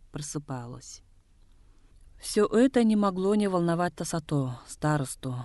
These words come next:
главу маленьких улусов, разбросанных в разных концах Топтанаи.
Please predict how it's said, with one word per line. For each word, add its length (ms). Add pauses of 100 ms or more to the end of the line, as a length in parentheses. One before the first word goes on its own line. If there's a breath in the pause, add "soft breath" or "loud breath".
(120)
главу 380
маленьких 580
улусов, 560
разбросанных 720
в 60
разных 400
концах 480
Топтанаи. 760